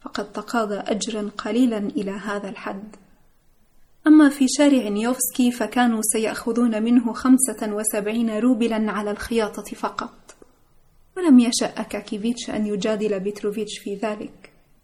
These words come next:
وعلاوة على ذلك فقد كان يخاف من تلك المبالغ القوية التي كان يحلو لبيتروفيتش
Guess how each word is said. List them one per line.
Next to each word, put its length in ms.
وعلاوة 560
على 320
ذلك 500
فقد 320
كان 300
يخاف 520
من 220
تلك 320
المبالغ 640
القوية 520
التي 340
كان 260
يحلو 460
لبيتروفيتش 880